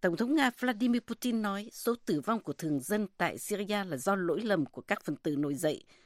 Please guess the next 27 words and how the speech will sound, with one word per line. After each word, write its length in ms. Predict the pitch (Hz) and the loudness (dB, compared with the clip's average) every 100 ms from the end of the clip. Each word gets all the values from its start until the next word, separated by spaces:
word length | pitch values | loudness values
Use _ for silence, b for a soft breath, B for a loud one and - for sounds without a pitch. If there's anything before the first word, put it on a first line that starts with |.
| b | b
và 100 | - | 0
người 200 | 156 147 | 2 2
nước 200 | 143 190 | 2 0
ngoài 220 | 180 170 - | 0 0 0
ủng 180 | 165 143 | 0 2
hộ 160 | 160 - | 0 0
cho 160 | 190 | -2
họ, 300 | 160 147 - b b b b b | -2 -4 -8 b b b b b
chứ 100 | 269 | -4
không 140 | 269 | -2
phải 180 | 247 175 | -2 -2
là 100 | 143 | 0
lỗi 260 | 143 143 214 | 0 0 -2
của 120 | 160 | -4
Tổng 240 | - 139 - | -4 -4 -4
thống 220 | 170 196 208 b b | -4 -4 -6 b b
Bashar 460 | 208 202 - 185 160 | -4 -2 0 -2 0
al-Assad. 640 | - 165 - 151 - 185 - _ b b b b b b b - | -2 -2 -2 -6 -2 -4 -4 _ b b b b b b b -4
Trong 140 | 277 | -2
một 60 | 208 | 0
cuộc 160 | 185 - | -2 0
phỏng 240 | 151 147 | -2 2
vấn 240 | 180 220 - | 2 2 0
đăng 220 | 226 233 | 0 0
trên 280 | 202 240 220 | 0 -2 0
báo 300 | 190 196 226 - - | 2 2 0 -8 -2
Bild 280 | 196 214 | 2 2